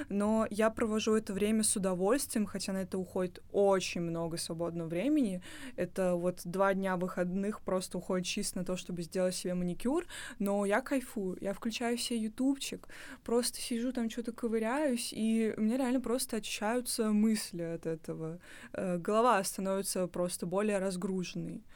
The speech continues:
Потом, а, я хожу в зал, хотя это бывает, э, не так часто, то есть один-два раза в неделю,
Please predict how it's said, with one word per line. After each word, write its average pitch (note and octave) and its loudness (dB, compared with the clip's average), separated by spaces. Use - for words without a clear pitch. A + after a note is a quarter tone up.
Потом, C4+ 6
а, F#3 0
я F#3+ 4
хожу A3+ 2
в F3 -6
зал, F3+ 2
хотя F#3+ -2
это F#3+ 0
бывает, F3+ -2
э, F#3 -2
не F#3+ -2
так F#3 -2
часто, A3+ 0
то F#3+ -4
есть F3+ -6
один-два F#3+ -2
раза F#3 -2
в F3+ -4
неделю, G#3+ 0